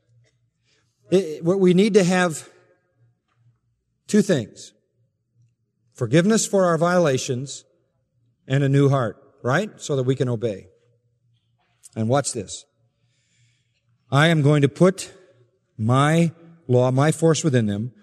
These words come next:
On their heart I will, will write it. I'll be their God. They'll be my people. And they're not gonna teach again, each man his neighbor and each man his brother. Throughout Israel, you won't have to go around teaching each other, saying, 'Know the Lord, know the Lord.' Why? Because they'll all know me,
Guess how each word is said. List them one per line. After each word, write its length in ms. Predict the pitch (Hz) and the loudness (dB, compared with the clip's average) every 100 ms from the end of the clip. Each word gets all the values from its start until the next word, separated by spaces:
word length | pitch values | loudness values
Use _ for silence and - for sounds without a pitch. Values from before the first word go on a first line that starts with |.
| _ | _
On 160 | 123 139 | -2 2
their 140 | 165 | 2
heart 240 | 147 156 160 | 2 2 0
I 60 | |
will, 220 | 170 170 - - | -2 -4 -12 -2
will 140 | 151 | 0
write 240 | 143 107 98 | 2 0 -4
it. 140 | 107 _ _ _ _ | -10 _ _ _ _
I'll 120 | 110 107 | -6 2
be 180 | 135 | 4
their 160 | 151 170 | 4 4
God. 400 | 151 156 156 147 | 2 0 -2 -2
They'll 100 | 110 | -2
be 140 | 113 | 0
my 180 | 131 156 | 0 0
people. 480 | - 104 - 98 - _ _ _ _ _ _ _ | -2 -8 -10 -16 -20 _ _ _ _ _ _ _
And 140 | 113 123 | -2 2
they're 100 | 156 | 2
not 140 | 175 | 2
gonna 160 | 175 165 | 2 0
teach 320 | - 202 196 | 2 0 0
again, 480 | 180 202 196 196 202 | 2 2 2 0 0
each 300 | 147 151 156 | 0 0 2
man 180 | 165 185 | 0 2
his 160 | 165 | 0
neighbor 400 | 170 151 143 156 | 2 2 0 -2
and 180 | 143 127 | -2 0
each 220 | 156 - | 0 0
man 160 | 165 175 | 0 0
his 140 | 190 | 0
brother. 340 | 143 127 123 123 | 0 0 -2 -4
Throughout 340 | 147 139 185 | 0 0 2
Israel, 360 | 202 143 165 156 | 2 2 0 0
you 120 | 123 | 0
won't 180 | 143 160 | 0 0
have 100 | 160 | -2
to 80 | |
go 120 | 151 170 | 0 0
around 420 | 175 175 180 - - - _ | 2 0 -2 -6 -14 -20 _
teaching 400 | - 180 180 175 | -2 0 2 2
each 220 | 147 143 139 | 2 2 0
other, 380 | 123 131 147 - - _ _ _ _ _ _ _ _ | 2 0 -2 -6 -20 _ _ _ _ _ _ _ _
saying, 500 | - 180 156 135 120 | 0 4 4 2 2
'Know 200 | 135 175 | 4 6
the 100 | 196 | 6
Lord, 500 | 226 254 226 214 151 | 6 4 2 -2 0
know 220 | 123 156 | 2 4
the 100 | 170 | 4
Lord.' 340 | 185 233 175 156 | 4 4 2 0
Why? 240 | 220 190 | 0 0
Because 320 | 151 147 170 | 0 2 2
they'll 200 | 160 143 | 2 2
all 200 | 165 226 | 2 2
know 220 | 208 202 | 2 4
me, 600 | 196 185 214 233 - - | 6 6 4 0 -4 -20